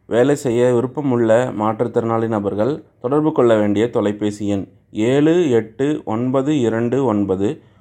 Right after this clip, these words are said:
ஒன்று ஐந்து ஏழு ஏழு ஆறு. மீண்டும் ஒரு முறை, செவன் எயிட் நைன் டூ நைன் ஒன் ஃபைவ் டபுள் செவன் சிக்ஸ்.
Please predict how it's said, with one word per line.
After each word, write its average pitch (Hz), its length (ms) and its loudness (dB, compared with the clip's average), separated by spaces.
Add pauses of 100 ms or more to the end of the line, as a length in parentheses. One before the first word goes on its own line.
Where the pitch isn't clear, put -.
(120)
ஒன்று 160 560 2
ஐந்து 120 560 0
ஏழு 135 380 0 (140)
ஏழு 110 460 0
ஆறு. 95 540 -2 (360)
மீண்டும் 110 380 0
ஒரு 104 140 2
முறை, 104 260 2 (520)
செவன் 165 400 2
எயிட் 160 240 0
நைன் 143 400 -2
டூ 147 220 -2
நைன் 117 300 -2 (120)
ஒன் 156 300 -2 (100)
ஃபைவ் 120 380 2
டபுள் 139 360 0
செவன் 110 260 0
சிக்ஸ். 120 420 -8